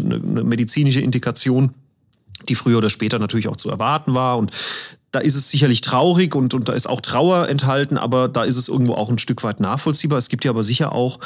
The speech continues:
ähm, ich sag mal, Gäste in Ihrem Haus, die vielleicht mitten aus dem Leben gerissen werden, wo also vielleicht das Alter schon gar nicht sehr hoch ist und wo Spontanerkrankungen einfach zu einem, zu einem unglaublichen Leid auch, äh, nicht nur bei den Betroffenen selbst, sondern in der gesamten Familie führt.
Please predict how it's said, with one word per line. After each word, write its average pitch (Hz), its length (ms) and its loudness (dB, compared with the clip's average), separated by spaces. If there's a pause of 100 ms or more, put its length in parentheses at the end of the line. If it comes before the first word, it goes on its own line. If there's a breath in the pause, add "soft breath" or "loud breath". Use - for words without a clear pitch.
(600 loud breath)
ähm, 120 280 0
ich 123 100 0
sag 120 160 -4
mal, 120 340 2
Gäste 135 540 -2
in 131 80 2
Ihrem 127 240 0
Haus, 123 420 0
die 120 480 4
vielleicht - 360 -2
mitten 127 180 0
aus 117 160 -2
dem 123 100 0
Leben 117 280 2
gerissen 90 380 -2
werden, 78 340 -6
wo 98 140 -2
also 110 200 -2
vielleicht 123 300 -2
das 143 100 -2
Alter 143 380 2
schon 113 200 -2
gar 101 160 -2
nicht 107 160 0
sehr 110 200 -2
hoch 139 320 2
ist 113 200 0
und 110 220 -2
wo 120 240 2 (320 loud breath)
Spontanerkrankungen 123 1200 0
einfach 113 280 -4
zu - 160 -2
einem, 120 260 2
zu - 140 -2
einem 120 320 0
unglaublichen 127 640 2
Leid 113 480 0
auch, - 320 -6
äh, 104 100 -2
nicht 113 300 -2
nur 117 60 0
bei 110 100 0
den 104 80 0
Betroffenen 110 420 -2
selbst, 113 320 0
sondern 110 220 -2
in 117 80 0
der 107 80 -2
gesamten 110 340 -2
Familie 120 400 0
führt. 101 320 -4